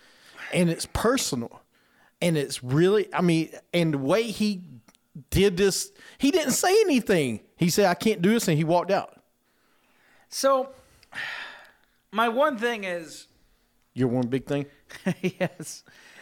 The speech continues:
Speaker 2: I, I, I, I kinda, I agree with, uh, well, not agree with Mister Candlelight, but it's the question I have too. What is the outcome?
Speaker 1: What do you mean,
Speaker 2: 'Cause
Speaker 1: what's
Speaker 2: I
Speaker 1: outcome?
Speaker 2: just, I just feel this is a one-off. You know, and, and are we okay with that? 'Cause this is something I could actually see for a few months if I re-,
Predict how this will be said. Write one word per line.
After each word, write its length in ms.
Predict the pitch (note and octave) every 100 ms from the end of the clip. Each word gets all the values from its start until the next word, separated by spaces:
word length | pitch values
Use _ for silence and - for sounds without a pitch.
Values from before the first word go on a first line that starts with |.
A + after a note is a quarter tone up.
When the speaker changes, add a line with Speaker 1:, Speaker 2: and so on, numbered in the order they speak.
| - _ F3+
Speaker 2:
I, 440 | G#3 A3 A3 - - -
I, 280 | F#3+ G3+ - E3+ - F3
I, 180 | F3+ -
I 120 | -
kinda, 480 | - G#3 G#3 F3 - _ -
I 80 | E3
agree 340 | D#3 F#3 A3
with, 300 | F#3+ F3 -
uh, 460 | E3 D#3 D3 C#3 C3
well, 160 | F3 G3
not 200 | A3+ A3+
agree 240 | - F#3 G3
with 100 | D3+
Mister 240 | D#3 -
Candlelight, 500 | - D3 C#3+ C#3+ C#3
but 240 | D3+ D3+ -
it's 180 | F3 -
the 60 | F3+
question 420 | - B3 - G#3+
I 120 | G3+
have 240 | F#3+ E3
too. 380 | - G#3 F3 C#3+ - _ _ _ _ _ _ -
What 220 | G3 G#3+
is 180 | B3+ G3+
the 180 | G3+
outcome? 540 | E3+ F3 - D3 - - _ _
Speaker 1:
What 120 | D3 D#3+
do 40 |
you 20 | G3
mean, 40 | D3+
Speaker 2:
'Cause 60 |
Speaker 1:
what's 100 | C3+
Speaker 2:
I 40 | G#3
Speaker 1:
outcome? 120 | F#3+
Speaker 2:
just, 260 | A3+ - -
I 100 | G3
just 300 | E3 A3 -
feel 180 | A3+ G#3
this 220 | F3+ -
is 100 | D#3
a 60 | D#3
one-off. 720 | D#3+ F3 D#3 A#2+ - - _ _ _ _ _ _ _ _ _ _ -
You 160 | D#3+ F3
know, 200 | F#3+ F3+
and, 160 | F#3
and 160 | D3+ F#3
are 140 | F3+
we 160 | E3+ F#3
okay 320 | G3+ - C3+ E3
with 180 | F#3+
that? 260 | - C3+ C3
'Cause 160 | - D#3
this 120 | G3+ D4
is 100 | -
something 260 | B3 F#3+
I 120 | F3+
could 160 | F3 F3+
actually 400 | F3 G3 F3 D#3
see 240 | - F#3+
for 180 | G3+ C3+
a 60 | C3+
few 240 | - E3
months 400 | C#3+ D#3+ F#3 -
if 120 | B2
I 60 | -
re-, 240 | C3+ D3+